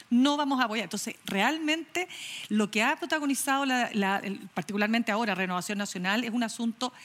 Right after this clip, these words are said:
que, eh, francamente nos lleva a los peores, a las peores épocas de la derecha en Chile. Y me acuerdo perfecto, esto era pero pan de cada día, ¿se acuerdan en los noventa? ¿Por qué a la derecha le costó tanto llegar al poder? No solo era porque tenía la herencia de la dictadura, etcétera,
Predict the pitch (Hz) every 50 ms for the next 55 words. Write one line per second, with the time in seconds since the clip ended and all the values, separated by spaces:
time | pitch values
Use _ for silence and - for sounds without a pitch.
0 | - - - - - - _ - - 226 214 220 240 247 247 - - 226 202 202
1 | 196 190 - - 214 208 233 - 254 233 233 240 247 - - 254 240 220 180 214
2 | 220 233 247 - - - 233 240 240 226 - - - - 294 269 269 311 359 415
3 | 440 466 480 - - - - - - - - - - - 254 262 254 - - 285
4 | 285 320 359 330 240 302 349 370 - 440 415 - 440 466 427 - - - - 220
5 | 285 269 262 262 262 254 285 349 359 - - 370 359 - 277 262 240 - - -
6 | 381 339 233 208 254 339 370 - - - - - - - - 254 247 240 226 320
7 | 330 330 302 302 262 - - - - - 339 - - - 214 262 294 - - 370
8 | 359 349 339 339 330 285 294 240 - - 320 330 302 330 - 311 294 277 285 247
9 | 247 311 349 370 - 349 262 320 339 359 381 381 370 359 349 330 330 311 320 349
10 | 370 359 - - 440 539 - - - - - - - - - - - 277 262 -
11 | - - 392 403 392 370 370 381 - 370 359 339 - 302 254 - 330 311 - 339
12 | 403 466 403 - - 247 226 240 226 240 262 277 285 - - 262 262 240 190 196
13 | 202 - 214 202 240 - - 254 254 233 220 226 247 208 196 170 196 196 190 208
14 | 220 214 202 202 220 226 - - 226 208 202 196 190 190 180 - - 185 185 202
15 | 240 240 220 202 - - - 262 208 196 190 202 226